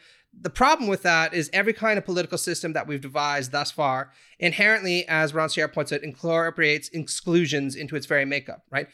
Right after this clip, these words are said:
Even the kind of radical social democracy or socialist democracy that someone like Honneth would want to put forward right now is predicated on a kind of exclusion, the exclusion of citizen and non-citizen, which is why I think Rancière is right to bring up,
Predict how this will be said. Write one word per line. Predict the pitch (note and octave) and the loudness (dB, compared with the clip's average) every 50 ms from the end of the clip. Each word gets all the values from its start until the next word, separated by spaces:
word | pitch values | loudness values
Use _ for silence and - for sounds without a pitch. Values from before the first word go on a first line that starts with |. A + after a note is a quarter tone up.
| - _ _ _ | -20 _ _ _
Even | - G#3+ A3+ A#3+ | 0 2 2 2
the | A#3 | 4
kind | - A#3 G#3+ | 4 4 2
of | G3 E3 | 4 2
radical | F3 F3 F3+ F#3 F3+ - F#3+ F3+ F3 E3 | 2 2 2 2 2 2 2 2 2 2
social | - - F3+ E3 - F#3 | 0 0 -2 -2 -2 -4
democracy | D#3 D#3+ D3+ D3+ D3 D3 - D3 - - D3+ | -4 -2 -2 -2 -2 -2 -4 -6 -6 -4 -4
or | C#3+ C#3 | -4 -4
socialist | C3 - - E3 D#3+ - D#3 D3+ C3+ - | -4 -2 -4 -4 -4 -4 -8 -12 -8 -6
democracy | D#3+ D3 C#3+ C#3+ - - C#3 - D3 C#3 C3 | -4 -2 -2 -2 -2 -6 -8 -6 -6 -6 -6
that | B2+ B2+ A#2 - | -8 -10 -10 -10
someone | D3+ C#3+ C#3 | -10 -8 -8
like | B2+ B2+ - - | -8 -8 -8 -6
Honneth | D3+ D3 D3+ D3+ C#3+ - | -6 -4 -4 -4 -6 -8
would | - C3 C3 | -12 -12 -10
want | B2+ B2+ B2 | -10 -10 -10
to | - - | -14 -16
put | - | -8
forward | - F3+ F3 E3 D3+ | -2 0 0 0 2
right | D3+ D3+ - | 0 -2 0
now | D#3 D3+ D3+ D3+ - _ - - _ _ | 0 -2 -2 -2 -6 _ -20 -20 _ _
is | - E3+ | -8 -2
predicated | - - A3+ A3 G#3+ G#3 - G#3 G3 G3 | 2 4 4 4 4 4 4 2 2 2
on | F#3 F3+ E3+ | 2 0 -2
a | |
kind | - - F3 E3+ F3 E3+ | -2 -2 0 0 2 0
of | D#3+ | 0
exclusion, | D3+ - - - - E3+ D#3 C3 C3+ - - - _ _ - | 0 -4 -4 -2 0 0 0 0 -4 -10 -14 -20 _ _ -20
the | - D#3 C#3 D3+ | -14 -6 -4 -4
exclusion | C#3 - - E3 D#3+ D3 D3 C#3+ | -4 -2 -2 -2 -2 0 -2 -4
of | B2+ | -4
citizen | - - F#3+ E3+ D3+ - F3 D#3+ | -4 -4 -4 -4 -4 -4 -4 -4
and | D#3 D3 | -2 -2
non-citizen, | D3+ D3 D3 C#3+ C3+ - C#3 B2 B2 - G#2+ - - _ _ _ _ _ _ - | -2 -2 -2 -2 -4 -8 -12 -12 -12 -14 -16 -16 -20 _ _ _ _ _ _ -6
which | D#3 D3+ | -6 -4
is | C#3+ | 0
why | C#3+ D#3+ D#3+ E3 | 2 2 4 4
I | |
think | D#3+ F3+ E3 - | 2 0 -4 -4
Rancière | - D3+ D#3 D3+ - D#3+ D3 C#3 | -4 -4 -4 -2 0 2 2 2
is | C3 C3 | 2 0
right | C#3 D3 C#3+ | -2 -2 -2
to | D3 | -4
bring | D3 C#3+ C#3 C3+ | -6 -4 -4 -4
up, | C3+ C3+ - _ | -4 -6 -8 _